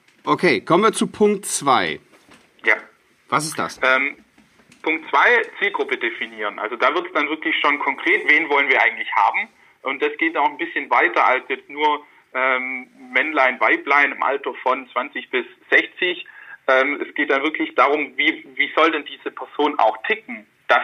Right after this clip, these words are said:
Speaker 2: die zu uns passt? Also was soll die auch für Hobbys haben? Ähm, wie können wir die erreichen über Social Media, durch die Hobbys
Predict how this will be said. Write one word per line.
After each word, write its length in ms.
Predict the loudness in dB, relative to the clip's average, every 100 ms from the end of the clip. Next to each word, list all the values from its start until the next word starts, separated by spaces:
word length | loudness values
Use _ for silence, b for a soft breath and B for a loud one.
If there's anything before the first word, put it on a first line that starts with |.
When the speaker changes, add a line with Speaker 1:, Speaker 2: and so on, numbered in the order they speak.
| -2
Speaker 2:
die 100 | -14 -10
zu 100 | -8
uns 160 | -8 -4
passt? 360 | 2 2 2 -6
Also 180 | -6 0
was 120 | 0 2
soll 140 | 0 2
die 120 | 2
auch 160 | 2
für 160 | 0 0
Hobbys 300 | 0 0 -2 2
haben? 340 | 2 2 -2 -20 b b b 2
Ähm, 400 | 2 2 -4 -6
wie 160 | -6 0
können 280 | 0 0
wir 100 | -4
die 220 | -6 -6 0
erreichen 920 | 2 4 4 2 -2 -6 -6 -8 -16 _ _ _ _ _ _
über 340 | 0 2 0 0
Social 320 | 0 0 -4
Media, 640 | -8 -8 0 4 4 2 -4
durch 200 | -2 -2
die 140 | -2 -2
Hobbys 300 | 0 0